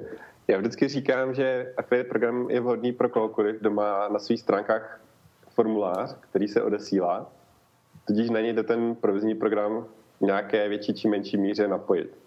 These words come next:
A tímto formulářem může být košík v e-shopu, tímto formulářem může být poptávkový formulář,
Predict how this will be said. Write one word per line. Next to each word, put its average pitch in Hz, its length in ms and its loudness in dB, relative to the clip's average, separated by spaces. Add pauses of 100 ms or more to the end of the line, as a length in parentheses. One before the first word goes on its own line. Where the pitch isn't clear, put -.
(400)
A 82 260 2
tímto 123 300 0
formulářem 113 680 0
může 110 240 0
být 104 360 0
košík 110 360 0
v 101 40 4
e-shopu, 131 600 0 (100)
tímto 107 220 2
formulářem 104 600 0
může 107 180 0
být 101 180 0
poptávkový 104 500 0
formulář, 107 680 -2